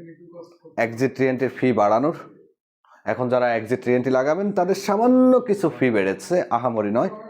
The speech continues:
সে বিষয়ে পরবর্তী কোনো ভিডিওতে জানিয়ে দিব। গতকাল হঠাৎ করে জাওজাত আরও একটা নতুন আপডেট দিয়েছে, যেটি সত্যিকার অর্থেই পুরোপুরি কার্যকর হলে অনেক প্রবাসী বিপদে পড়বে। আপডেটটি হলো, আমি স্ক্রিনে দিয়ে রাখতেছি সৌদি গ্যাজেটের খবরটি।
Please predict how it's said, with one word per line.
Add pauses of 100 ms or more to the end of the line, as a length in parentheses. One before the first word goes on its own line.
(200)
সে
বিষয়ে
পরবর্তী
কোনো
ভিডিওতে
জানিয়ে
দিব। (600)
গতকাল
হঠাৎ
করে
জাওজাত
আরও
একটা
নতুন
আপডেট
দিয়েছে, (680)
যেটি
সত্যিকার
অর্থেই
পুরোপুরি
কার্যকর
হলে (520)
অনেক
প্রবাসী
বিপদে
পড়বে। (640)
আপডেটটি
হলো, (760)
আমি
স্ক্রিনে
দিয়ে
রাখতেছি
সৌদি
গ্যাজেটের
খবরটি।